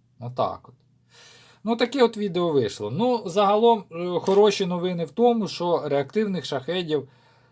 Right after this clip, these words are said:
супер багато, сотнями, тисячами не летітиме. Тобто, м, але погані новини в тому, що вони щось нове ось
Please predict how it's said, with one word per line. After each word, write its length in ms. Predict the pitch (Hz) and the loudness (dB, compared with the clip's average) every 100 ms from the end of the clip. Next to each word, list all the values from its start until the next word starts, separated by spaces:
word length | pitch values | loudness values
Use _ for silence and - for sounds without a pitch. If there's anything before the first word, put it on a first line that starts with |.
| _ _ | _ _
супер 500 | - 247 233 226 170 | 2 6 6 6 6
багато, 540 | 143 156 185 190 170 | 8 8 8 6 4
сотнями, 600 | 156 180 180 - 151 143 | -4 -2 -2 -2 -6 -6
тисячами 680 | 131 208 214 185 - 160 135 | -6 -6 -6 -6 -2 -2 -2
не 180 | 127 160 | -2 -2
летітиме. 800 | 170 151 - 107 95 90 85 - _ _ _ | -2 -4 -8 -16 -14 -14 -14 -18 _ _ _
Тобто, 320 | - - - - | -18 -18 -18 -18
м, 540 | - - - - - | -18 -20 -20 -20 -10
але 560 | 113 139 170 220 233 175 156 170 | 0 2 4 4 2 -2 -8 2
погані 380 | 160 170 190 190 | 6 6 6 0
новини 320 | 180 175 165 | -4 -6 -8
в 60 | 156 | -8
тому, 160 | 185 | -10
що 140 | 202 160 | -6 -6
вони 160 | 156 | -6
щось 260 | 160 156 127 | -6 -8 -6
нове 320 | 143 104 90 | -6 -4 -4
ось 400 | 87 87 - - | -6 -10 -16 -20